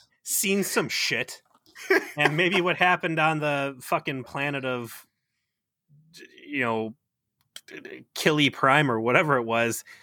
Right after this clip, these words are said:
uh, it doesn't really compare to the, the stuff he's really been through. But, you know, joking aside, he, he had to come to terms with jungle Vietnam, with, uh, the, what'd you call those guys from,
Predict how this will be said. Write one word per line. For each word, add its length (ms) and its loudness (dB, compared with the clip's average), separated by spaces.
uh, 220 0
it 80 -4
doesn't 240 0
really 300 0
compare 520 2
to 720 -4
the, 200 0
the 120 2
stuff 260 2
he's 160 0
really 160 2
been 160 0
through. 160 -6
But, 180 0
you 80 0
know, 140 2
joking 400 2
aside, 360 2
he, 420 -8
he 220 -6
had 220 2
to 80 2
come 200 0
to 60 2
terms 480 0
with 400 -2
jungle 460 2
Vietnam, 840 0
with, 340 -2
uh, 360 2
the, 340 -2
what'd 160 0
you 60 -8
call 180 2
those 180 2
guys 540 2
from, 340 0